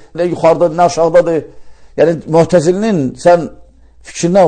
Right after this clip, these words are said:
baxsan diqqətinə, söhbətinə, elə çıxacaq ki, yoxdur. Yəni, naqis sifətlər verilən, alçaldırlar. Çünki hətta bizim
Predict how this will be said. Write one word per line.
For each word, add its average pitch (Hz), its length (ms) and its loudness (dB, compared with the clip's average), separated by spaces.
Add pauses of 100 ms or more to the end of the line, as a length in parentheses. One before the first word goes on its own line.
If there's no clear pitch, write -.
baxsan 160 360 0
diqqətinə, 127 520 -2
söhbətinə, 127 500 0 (160)
elə 160 180 -2
çıxacaq 175 320 -2
ki, 220 120 -4
yoxdur. - 340 -2 (3250)
Yəni, 135 220 0 (360)
naqis 165 540 -2
sifətlər 170 440 0
verilən, 92 360 -4 (560)
alçaldırlar. 143 720 0 (1200)
Çünki 185 600 0
hətta 175 420 -2
bizim 147 320 -4